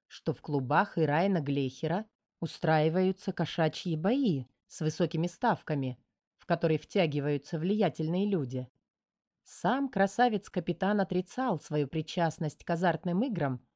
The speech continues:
или ставкам, но регулярно дарил котиков нужным людям, лоббируя свои интересы в Совете Галактики. Постепенно подарок заинтересованному лицу в виде котика от Глехера –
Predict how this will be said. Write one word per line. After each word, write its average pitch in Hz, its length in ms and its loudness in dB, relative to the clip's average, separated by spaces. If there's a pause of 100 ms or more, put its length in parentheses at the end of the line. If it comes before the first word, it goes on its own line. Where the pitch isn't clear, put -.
(220)
или 311 180 0
ставкам, 139 640 -4 (540)
но 156 160 0
регулярно 151 720 0
дарил 185 340 2
котиков - 640 -2
нужным 185 420 2
людям, 143 540 0 (420)
лоббируя 151 540 2
свои 160 340 0
интересы 160 480 0
в - 60 -6
Совете 156 380 -2
Галактики. 156 760 -2 (400)
Постепенно 175 680 2
подарок 165 480 4
заинтересованному 160 920 0
лицу 165 480 -2
в 226 40 0
виде 147 240 -2
котика 165 460 -2
от 170 80 0
Глехера – 175 640 -2